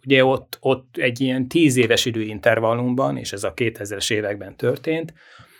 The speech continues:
az épületek fajlagos energiafogyasztását a felére csökkentették,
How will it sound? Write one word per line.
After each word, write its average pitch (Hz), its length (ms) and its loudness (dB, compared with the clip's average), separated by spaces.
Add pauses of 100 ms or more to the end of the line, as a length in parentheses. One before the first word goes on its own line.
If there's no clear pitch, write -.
az 120 460 2
épületek 123 480 4
fajlagos 110 680 2
energiafogyasztását 107 1600 0
a 90 40 -12
felére 101 380 -6
csökkentették, 151 1040 -6